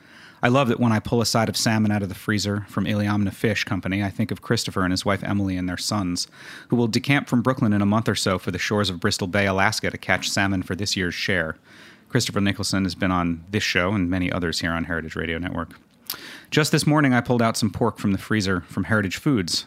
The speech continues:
I stopped to think about Patrick Martins, the founder of this network, who also runs Heritage Foods U S A, and the producers that he works with.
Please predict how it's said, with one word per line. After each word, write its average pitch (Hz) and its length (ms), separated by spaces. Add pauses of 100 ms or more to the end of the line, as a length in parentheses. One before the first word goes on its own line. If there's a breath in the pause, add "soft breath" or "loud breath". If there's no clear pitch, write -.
(100)
I 95 80
stopped 101 340
to - 60
think 98 200
about 98 220
Patrick 101 300
Martins, 101 400
the - 80
founder 95 280
of 80 100
this 101 180
network, 98 380
who - 180
also 92 240
runs 87 260
Heritage 82 340
Foods 82 340
U 80 120
S - 160
A, 92 160 (400 loud breath)
and 113 100
the 95 60
producers 104 440
that 92 100
he 123 100
works 85 260
with. - 240